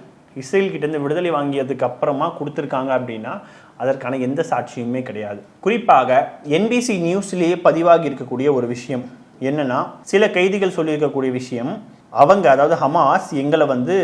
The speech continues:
அடிக்கவே கிடையாது, ஆனா நாங்க பயத்துல இருந்தோம், ஆனா எங்களை ஒரு அடி கூட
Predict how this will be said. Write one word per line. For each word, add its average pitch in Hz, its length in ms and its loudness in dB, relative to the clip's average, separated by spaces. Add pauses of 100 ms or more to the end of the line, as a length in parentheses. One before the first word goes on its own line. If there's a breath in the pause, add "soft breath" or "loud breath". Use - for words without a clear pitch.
(240)
அடிக்கவே 170 420 -2 (100)
கிடையாது, 120 400 0 (100)
ஆனா 139 120 0 (100)
நாங்க 131 220 0
பயத்துல 202 420 4
இருந்தோம், 147 320 0 (100)
ஆனா 151 120 0 (120)
எங்களை 139 260 4 (300)
ஒரு 233 160 6 (100)
அடி 175 180 4
கூட 175 200 0